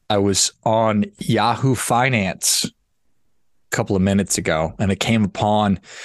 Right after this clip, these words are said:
an article. And the title of the article is, see if I could find the title of this article.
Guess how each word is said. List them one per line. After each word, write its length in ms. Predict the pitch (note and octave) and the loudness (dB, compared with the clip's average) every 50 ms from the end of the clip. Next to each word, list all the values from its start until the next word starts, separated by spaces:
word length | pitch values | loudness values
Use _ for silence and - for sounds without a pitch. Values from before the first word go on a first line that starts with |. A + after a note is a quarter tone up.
| - - - - - - | -14 -14 -12 -12 -8 -4
an 180 | - A2+ A2+ - - | -4 -4 -4 -2 0
article. 560 | B2+ D#3 F#3+ F#3 - - - E2+ - - - _ _ _ _ _ _ _ _ _ _ _ _ | 0 2 2 0 -2 -2 -4 -6 -6 -6 -14 _ _ _ _ _ _ _ _ _ _ _ _
And 100 | A#2 A#2 | 0 0
the 60 | A2 | 0
title 320 | - - - E3 A#3 B3+ G#3 | -2 -2 0 2 4 4 4
of 60 | D3 | 4
the 100 | C#3 - - | 2 2 2
article 640 | D3 E3+ G3+ G3 - - B2+ A2+ G#2 G2 G2+ A2+ - _ _ _ _ _ _ _ _ _ | 0 2 2 0 0 -2 -2 0 0 0 -2 -4 -10 _ _ _ _ _ _ _ _ _
is, 640 | C#3 C#3+ D#3+ D3 A2 G2+ G2+ A#2 D#3 F3+ F#3 G3+ A#3+ A3 F3 - _ _ _ _ _ _ _ _ _ _ _ _ _ _ _ _ _ _ _ _ _ _ _ _ _ _ _ _ _ _ _ _ _ _ _ _ _ _ _ _ _ _ _ _ _ _ _ _ _ _ _ _ _ _ _ _ _ _ _ _ _ _ | 0 2 2 2 2 0 0 0 0 2 2 2 0 0 -2 -6 _ _ _ _ _ _ _ _ _ _ _ _ _ _ _ _ _ _ _ _ _ _ _ _ _ _ _ _ _ _ _ _ _ _ _ _ _ _ _ _ _ _ _ _ _ _ _ _ _ _ _ _ _ _ _ _ _ _ _ _ _ _
see 200 | - - - A#2 | -14 -6 -4 -4
if 120 | G#2 - | -2 -2
I 80 | G#2 F#2+ | -4 -4
could 160 | - - - | -4 -8 -12
find 260 | - - A2 G#2+ G#2+ | -6 -2 -2 0 0
the 80 | G2 F2 | 0 -2
title 280 | - - - G#2 G#2 A2 | -4 -4 -4 -2 -2 -2
of 40 | G#2 | -2
this 140 | F2+ - - | -4 -4 -2
article. 560 | - F#2+ G#2+ B2+ B2 - - - D#2+ E2+ | -2 0 0 0 -2 -4 -6 -8 -8 -8